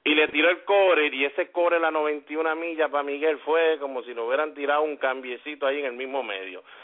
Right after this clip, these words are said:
Señores, ya ustedes lo vieron, contra la pared por todo el centrofield. Así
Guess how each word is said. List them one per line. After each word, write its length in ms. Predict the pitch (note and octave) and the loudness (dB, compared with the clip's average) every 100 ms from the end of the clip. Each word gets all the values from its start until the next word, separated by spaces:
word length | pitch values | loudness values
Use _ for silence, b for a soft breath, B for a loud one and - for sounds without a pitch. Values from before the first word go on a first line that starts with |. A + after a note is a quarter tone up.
| B B - | B B 0
Señores, 340 | C3 D#3+ F3 | 4 4 6
ya 120 | D#3 | 2
ustedes 200 | D3+ D#3+ | 2 2
lo 120 | D#3 | 4
vieron, 320 | C#3+ B2 A2+ A2+ | 2 2 0 0
contra 320 | A#2+ A#2+ A#2+ | -2 2 2
la 100 | A#2+ | 2
pared 240 | A#2+ D#3+ | 2 0
por 180 | E3 D3 | 0 -4
todo 140 | - C3 | -2 -2
el 60 | |
centrofield. 600 | C#3+ B2+ B2 G#2+ A2 F#2+ - - | -2 -4 -4 -6 -6 -14 -6 2
Así 720 | C#3 C3 - G#3+ F3 B2 | 2 2 -2 0 0 -2